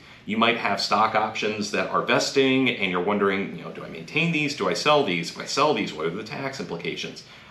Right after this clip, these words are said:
Um, you know, especially in a year where, especially like, uh, on the growth side, like tech sector side, um, those particular clients might be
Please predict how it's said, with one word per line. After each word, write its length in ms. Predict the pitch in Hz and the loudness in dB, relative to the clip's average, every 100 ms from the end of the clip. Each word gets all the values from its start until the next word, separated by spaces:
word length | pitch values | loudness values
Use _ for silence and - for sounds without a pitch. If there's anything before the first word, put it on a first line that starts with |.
| - | -2
Um, 360 | 90 85 82 82 | 2 4 2 0
you 100 | 101 | 0
know, 80 | 85 | 0
especially 460 | - - 143 151 120 | 0 0 0 2 0
in 60 | |
a 40 | 101 87 | 0 -2
year 320 | 107 107 104 - - | 2 4 2 0 -10
where, 200 | - 95 | 0 2
especially 320 | 90 - 226 123 | 2 0 2 4
like, 240 | 98 90 | 4 2
uh, 160 | 95 90 | -2 0
on 160 | 92 | -2
the 60 | 85 | -2
growth 340 | 80 123 120 - | 2 2 2 0
side, 340 | 87 80 76 | -2 0 0
like 140 | 62 - | -4 -6
tech 240 | - - | -4 -4
sector 320 | - 85 85 | -2 -4 -2
side, 320 | 82 85 78 82 - - - | -2 0 0 -2 -8 -20 -12
um, 220 | 85 80 82 | -8 -6 0
those 140 | 120 | 0
particular 360 | 120 - 107 92 | 0 -2 0 0
clients 340 | 95 92 - | 2 0 -2
might 380 | 92 107 120 - | -2 0 0 -2
be 380 | 104 95 90 | -2 -2 -4